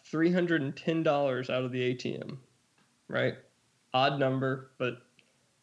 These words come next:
in the stack, so it spits out a stack of twenties and one ten.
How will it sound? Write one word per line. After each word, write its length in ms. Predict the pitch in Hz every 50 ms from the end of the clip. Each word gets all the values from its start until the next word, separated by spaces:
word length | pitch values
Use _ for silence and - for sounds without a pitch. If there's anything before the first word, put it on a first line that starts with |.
| _ _ _ _ _ _ _ _ _ _ _ -
in 220 | 165 165 185 196
the 100 | 185 175
stack, 380 | 175 - - 202 202 180 156 -
so 160 | - 160 139
it 60 | 123
spits 300 | - - - 196 185 -
out 120 | 170 131
a 40 | 123
stack 360 | 123 - - 180 180 208 -
of 80 | 208 196
twenties 420 | - - 180 165 170 170 165 165
and 160 | 135 143 131 123
one 220 | 123 123 127 139
ten. 400 | 135 - 269 254 - - - 131